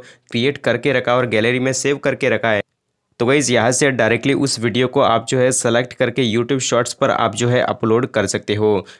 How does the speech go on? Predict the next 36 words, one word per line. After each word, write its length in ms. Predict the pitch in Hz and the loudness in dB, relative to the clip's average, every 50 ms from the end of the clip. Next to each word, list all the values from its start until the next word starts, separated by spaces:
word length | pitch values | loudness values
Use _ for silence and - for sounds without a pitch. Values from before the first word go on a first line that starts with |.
| _ _ | _ _
लेकिन 260 | 107 120 117 151 156 | -4 -2 0 0 0
दोस्तों, 320 | 147 147 135 - - 160 143 | 0 0 0 0 0 0 2
अगर 280 | - 120 120 127 151 - | 2 2 2 2 2 2
आप 240 | - 123 117 117 107 | 2 0 0 0 0
भी 180 | 110 143 143 139 123 | 0 0 0 0 0
YouTube 320 | 117 123 117 151 147 135 | -2 -2 0 0 0 0
में 120 | 143 143 139 | 2 2 2
ही, 200 | 139 147 147 135 | 2 2 0 0
अ, 380 | - - - 127 123 113 123 | -2 -4 -4 -2 -2 -2 -2
शॉर्ट्स 320 | 120 - - 131 131 127 - | -2 0 2 2 0 0 0
को 140 | - 143 139 | 0 -2 -2
क्रिएट 320 | - 120 117 123 147 - | -2 -2 0 0 0 0
करना 260 | - 139 127 131 135 | 0 0 2 2 2
चाहते 280 | 127 - 120 113 - 131 | 0 0 0 0 0 2
हो 60 | 131 | 2
और 80 | 135 131 131 - - | 2 0 -2 -4 -4
क्रिएट 240 | 117 120 139 139 - | -2 0 0 -2 -2
करके 340 | - 135 123 117 120 143 139 | 0 0 0 0 0 0 0
ही 200 | 131 143 147 135 | 0 0 0 0
अपलोड 320 | 117 - - 135 135 120 | 0 0 -2 -2 -2 0
करना 220 | - 127 127 131 127 | 0 -2 0 0 0
चाहते 300 | - 113 101 101 - 113 | 0 0 0 0 0 0
हो, 200 | 107 101 104 - - - - _ _ | -2 -2 -2 -6 -10 -18 -20 _ _
तो 60 | - 117 | -2 0
यहाँ 260 | 117 113 110 120 131 | 0 2 2 2 0
पर 120 | 139 143 | 2 0
आपको 280 | 139 135 - 147 127 - - | 0 0 0 -2 -4 -2 -2
create 300 | 127 123 135 139 - - - | -2 0 0 0 -2 -2 -2
a 120 | 127 127 127 | -2 -2 0
shorts 360 | - 135 127 131 - - - | 2 2 2 2 0 -2 -2
ऑप्शन 340 | - 113 107 - - 123 113 | -2 -2 -2 0 -2 -2 0
पर 120 | 117 120 | 2 2
आपको 260 | 110 107 - - 123 117 | 2 0 0 -2 -4 -4
क्लिक 260 | 117 - 104 95 92 | -4 -4 -4 -2 -2
करना 220 | - 101 101 98 104 | 0 0 0 0 0
है 300 | 110 104 101 95 90 | 0 0 0 0 -2